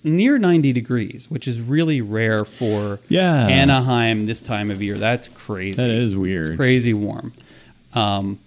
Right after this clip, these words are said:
Speaker 1: so all of that's <laughs> happening, and I finally get to the point where I said to myself,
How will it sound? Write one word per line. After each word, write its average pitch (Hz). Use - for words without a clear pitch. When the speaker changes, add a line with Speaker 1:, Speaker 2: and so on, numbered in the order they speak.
Speaker 1:
so 120
all 180
of 180
that's 156
<laughs> 135
happening, -
and 139
I 170
finally 156
get 127
to -
the -
point 123
where 117
I 120
said 107
to -
myself, 107